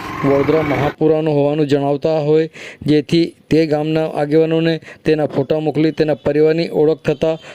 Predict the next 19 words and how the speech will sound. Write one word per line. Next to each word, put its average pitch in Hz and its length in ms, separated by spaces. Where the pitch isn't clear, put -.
સંપર્ક 151 420
કરેલ 160 300
અને 156 240
તેમના 151 360
પત્ની 160 420
સવિતાબેન 151 680
તેમના 156 240
પરિવાર 151 400
સાથે 156 360
પોલીસ 147 240
સ્ટેશનમાં 147 420
આવી 160 240
આ 143 80
વ્યક્તિ 160 340
પોતાના 151 400
પતિ 165 460
નામે 151 220
મનુભાઈ 147 500
શંકરભાઈ 143 580